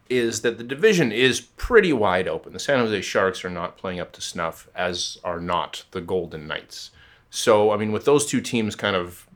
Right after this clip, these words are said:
floundering down there, it, it's wide open for a team like Arizona, and we've been waiting a long time for the,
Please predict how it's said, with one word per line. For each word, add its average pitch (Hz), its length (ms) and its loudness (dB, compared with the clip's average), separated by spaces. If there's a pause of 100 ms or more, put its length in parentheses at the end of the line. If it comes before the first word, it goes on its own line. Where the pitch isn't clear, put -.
(140)
floundering 95 680 0
down 78 300 -6
there, 80 260 -4 (380)
it, 135 220 0
it's 120 180 -2
wide 127 360 8
open 135 260 2
for 180 160 -4
a 165 60 -4
team 175 240 -6
like 170 200 -2
Arizona, 156 560 0 (180)
and 113 200 -2
we've 117 100 -2
been 107 180 -4
waiting 139 200 -4
a 123 60 -4
long 107 180 -2
time 117 220 -4
for - 100 -16
the, 107 280 -6